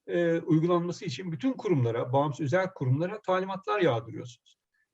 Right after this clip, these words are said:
Bunun ardından ne geleceğini hep beraber göreceğiz ama bunlar muhtemelen, e, demokrasiye uygun bir takım adımlar olmayacak.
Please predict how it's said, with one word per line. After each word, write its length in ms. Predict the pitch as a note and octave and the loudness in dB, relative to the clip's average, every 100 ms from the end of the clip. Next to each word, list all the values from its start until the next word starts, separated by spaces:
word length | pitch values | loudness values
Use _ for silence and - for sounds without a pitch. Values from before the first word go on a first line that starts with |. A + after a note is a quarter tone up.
| - | -4
Bunun 160 | F3 | -2
ardından 420 | G#3 F3+ E3 E3+ E3+ | 2 0 2 0 0
ne 80 | |
geleceğini 440 | G#3 F#3+ B2+ B2+ D3+ | -2 -2 0 2 2
hep 140 | F3+ | 4
beraber 300 | E3+ D#3+ D#3+ | 4 6 4
göreceğiz 420 | D3+ D#3 C#3+ E3 | 4 0 0 -4
ama 300 | A3 E3 A#2 - _ _ | -2 -2 -2 -6 _ _
bunlar 400 | B2+ C#3+ E3+ F#3+ | 0 4 4 2
muhtemelen, 720 | F3+ E3 G3+ G3 F3 F3+ - _ _ | 0 0 0 0 0 0 -8 _ _
e, 60 | C#3+ C#3+ C#3+ C#3 C3 | 0 2 4 4 4
demokrasiye 600 | C#3 D3 D3+ E3 - F3 | 4 4 2 -2 2 2
uygun 360 | E3 D3 C#3 F#3 | 4 2 0 -4
bir 60 | D3+ | -6
takım 200 | C#3+ C#3+ | 0 0
adımlar 280 | C3+ C#3+ | 2 4
olmayacak. 460 | C#3+ C#3+ A#2 G#2 - | 4 4 2 0 -12